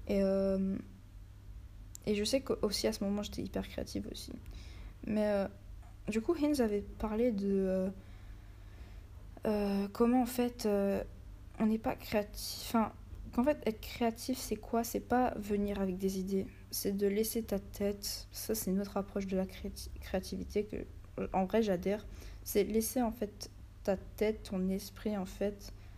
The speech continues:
euh, enfin, engranger les idées.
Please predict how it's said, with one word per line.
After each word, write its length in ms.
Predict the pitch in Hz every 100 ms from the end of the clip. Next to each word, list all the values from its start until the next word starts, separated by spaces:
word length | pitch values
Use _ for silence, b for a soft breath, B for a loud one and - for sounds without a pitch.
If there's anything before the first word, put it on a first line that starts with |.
| B B B - -
euh, 720 | 196 196 190 190 190 185 - - - - - - - - - - - - - - -
enfin, 440 | - 214 180 - - -
engranger 540 | 208 208 208 202 202 214
les 280 | 202 196
idées. 340 | 190 190 214